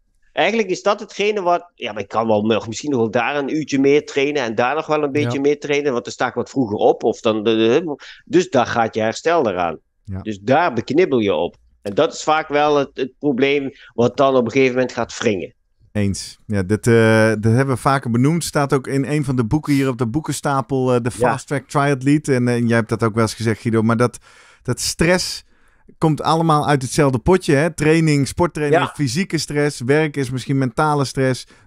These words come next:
Speaker 3: Thuisfront, sociale stress, of hoe je het maar wil noemen.
Speaker 1: Ja.
Speaker 3: En die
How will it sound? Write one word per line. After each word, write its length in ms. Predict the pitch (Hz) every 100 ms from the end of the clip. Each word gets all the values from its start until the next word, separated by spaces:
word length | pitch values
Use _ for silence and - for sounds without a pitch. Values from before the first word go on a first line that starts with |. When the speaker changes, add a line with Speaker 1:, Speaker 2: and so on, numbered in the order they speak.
| -
Speaker 3:
Thuisfront, 480 | 151 151 - 143 -
sociale 640 | - 170 156 160 143 139
stress, 360 | 123 135 135 127
of 80 |
hoe 80 | 123
je 60 | 139
het 80 | 135
maar 100 | 131
wil 120 | 127
noemen. 300 | 131 135 165 - - _ _ _ -
Speaker 1:
Ja. 120 | -
Speaker 3:
En 160 | 151
die 300 | 139 165 135